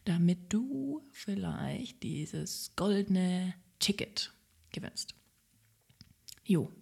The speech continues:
der Reminder, der Reminder an dich heute, Samstag, da wenn die Podcast-Folge rauskommt. Genau. Ansonsten, jo, ich bin, äh, zurück aus, äh, Dubai und Valencia. Ich war jetzt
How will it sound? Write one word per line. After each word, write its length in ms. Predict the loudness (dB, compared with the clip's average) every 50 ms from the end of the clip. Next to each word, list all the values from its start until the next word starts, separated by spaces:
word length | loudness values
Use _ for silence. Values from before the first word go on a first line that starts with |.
| -20 _ -10
der 200 | -6 -4 -2 0
Reminder, 680 | 2 4 4 6 6 6 6 4 4 2 0 -2 -4 -8 -8 -8 -8 -6 -4
der 180 | -2 0 4
Reminder 400 | 6 6 6 8 8 6 6 6
an 160 | 4 4 4
dich 320 | 4 2 0 -2 -4 -2 0
heute, 280 | 0 2 2 0 -4 -4 -8 -20 -20 -20 -20 -20 -20 -20 -10 _ 2
Samstag, 560 | 4 4 4 4 2 0 -4 -6 -6 -6 -6 -2
da 180 | -2 0 2
wenn 100 | 2 2
die 120 | 2 2 0
Podcast-Folge 760 | 0 -4 -6 -6 -6 -8 -8 -10 -10 -8 -6 -6 -6 -6
rauskommt. 600 | -6 -8 -8 -8 -10 -12 -10 -6 -6 -6 -6 -8 -12 -18 -16 -16 -14 -14 -14 -14 -14 -14 -10 -2
Genau. 460 | 4 6 6 8 8 6 4 4 2 -2 -6 -20 -20 -20 -18 -16 -16 -16 -16 -18 -20 -8 2 6
Ansonsten, 760 | 6 8 8 6 4 4 2 4 8 8 10 10 8 6 2 -2 -2 2
jo, 300 | 4 4 6 6 4 2
ich 160 | 0 -2 -2
bin, 300 | 2 4 6 8 6 6
äh, 520 | 6 4 2 2 2 2 0 -2 -4 -4 -4
zurück 640 | -2 0 2 2 2 2 2 0 0 -2 -4 -8 -4
aus, 360 | -2 -2 0 0 0 0 -2 0 0
äh, 160 | 0 0 2
Dubai 580 | 2 2 2 2 2 2 2 2 2 2 0 2
und 280 | 2 2 2 2 2
Valencia. 680 | 2 2 2 4 4 4 2 0 -2 -2 0 0 0 0 -2
Ich 180 | -4 -4 -2
war 140 | -2 -2 0
jetzt 240 | 0 0 -2 -4 -6